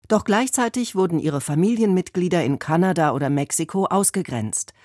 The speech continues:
Denn der Citizenship Act war die Voraussetzung für ein neues, strengeres Einwanderungsgesetz, das fast gleichzeitig beschlossen wurde und die Einwanderung in die U S A stark begrenzen sollte.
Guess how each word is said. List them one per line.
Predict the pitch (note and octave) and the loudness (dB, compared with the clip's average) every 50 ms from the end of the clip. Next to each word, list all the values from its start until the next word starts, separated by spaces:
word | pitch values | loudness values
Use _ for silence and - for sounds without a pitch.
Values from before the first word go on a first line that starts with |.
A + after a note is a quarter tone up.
| _ - - - - _ - | _ -20 -20 -20 -20 _ -2
Denn | E3 D3+ D#3 D#3+ | 2 2 2 4
der | D3+ C#3+ C#3 C3+ | 2 2 0 0
Citizenship | C3+ - - G#3 F3+ G#3 F#3+ E3+ F#3+ F#3+ F3 - G3 F3+ - - | -2 -2 -2 -4 -2 -2 -2 0 0 -2 -2 -2 -4 -4 -2 -2
Act | E3 F#3 F#3 - - - - - _ _ | -2 -2 -2 -2 -8 -20 -20 -20 _ _
war | - E3+ E3+ | -2 0 2
die | F#3 | 2
Voraussetzung | F3 - F#3+ F3 F3 G3+ A#3 - A#3+ G#3+ - - A3 G#3+ | 0 0 0 0 2 0 0 0 -2 -4 -2 -2 -4 -2
für | - - - | -2 -4 -2
ein | D#3+ E3 F3 | 0 0 0
neues, | F3+ F#3 G3 A3 A#3+ A#3+ A#3+ - - | 2 2 0 0 -2 -2 -4 -6 -8
strengeres | - - - D#3 E3+ G3 A3+ A3+ G#3 G3 F#3+ - | -8 -8 -6 -4 -2 0 0 0 0 -2 -2 -2
Einwanderungsgesetz, | - C#3+ F3 G#3+ A3+ E3 C3+ B2 A#2+ A#2+ A#2 C3 C3 B2+ - - B2+ B2 C#3+ C#3 C#3+ - - - - - - - - | -2 0 2 2 2 2 2 0 -2 -2 -2 -2 -2 -2 -4 -4 -2 -2 -2 -2 0 -2 -4 -4 -6 -18 -20 -18 -8
das | - D#3 - - | -6 -4 -2 -2
fast | - E3 E3 - - - | 0 0 0 0 -2 -2
gleichzeitig | D#3+ E3+ F#3+ G#3+ - - - C#3+ A#2 - C3 - | 0 0 0 0 0 -4 -6 -6 -4 -6 -8 -8
beschlossen | - D#3+ - F3+ F3+ F#3+ - F3 D#3+ | -6 -4 0 0 0 2 2 2 2
wurde | D3+ D#3 D#3 D#3 D3+ C#3+ _ - - _ _ - | 4 4 2 2 0 -2 _ -14 -20 _ _ -4
und | - A3 G#3 | -2 0 0
die | A3 - | 2 2
Einwanderung | - G3+ G#3+ G#3+ A3+ A3 A3 A3 A3 G3 F#3+ F#3+ G3 | 2 2 0 2 0 0 0 0 -2 -2 -2 -2 -2
in | - F3 F3+ | 0 -2 -2
die | E3+ F3 - | -2 -2 -2
U | D#3 D#3 D3 | -2 -2 -2
S | C#3+ - - | -2 -2 -2
A | - D3+ D#3+ D#3 D#3 | 0 0 0 0 -2
stark | - - - F3 E3 F3+ F3 - | -4 -4 -2 0 0 0 -2 -4
begrenzen | - D#3+ - A#2+ C#3 C3 A2+ - - A2+ A2 | -6 -6 -2 0 0 0 0 0 -2 -2 -2
sollte. | - A2 G2+ G2 - - F#2+ - | -4 -4 -6 -6 -6 -8 -10 -10